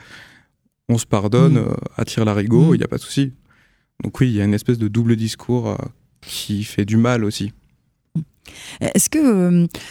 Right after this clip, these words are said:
Speaker 2: vous étiez sensible à des, à des discours qui étaient tenus par les autorités religieuses quand elles sont, euh, médiatisées ? Euh, on a parfois dans la presse, dans les, dans les médias, euh, des,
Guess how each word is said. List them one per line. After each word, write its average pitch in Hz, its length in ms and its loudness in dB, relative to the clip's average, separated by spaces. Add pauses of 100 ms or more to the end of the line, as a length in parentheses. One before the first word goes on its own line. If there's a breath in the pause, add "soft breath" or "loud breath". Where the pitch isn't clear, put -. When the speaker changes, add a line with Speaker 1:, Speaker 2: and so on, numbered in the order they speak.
(240 loud breath)
Speaker 2:
vous 175 180 4
étiez 190 220 2
sensible 202 520 2
à 185 80 2
des, 170 640 4
à 156 100 4
des 180 100 6
discours 185 380 2
qui 190 80 4
étaient 180 80 6
tenus 185 220 4
par 170 140 2
les 170 200 4
autorités 208 500 4
religieuses 180 680 4
quand 165 180 2
elles 160 80 2
sont, 185 320 2
euh, 160 160 2
médiatisées ? 175 880 4 (500 loud breath)
Euh, - 40 2 (200)
on 151 80 4
a 147 60 2
parfois 175 360 0
dans 160 100 2
la 143 140 2
presse, 180 480 2
dans 151 160 2
les, 143 200 4
dans 147 140 2
les 147 100 4
médias, 156 680 2
euh, 151 60 2
des, 139 420 2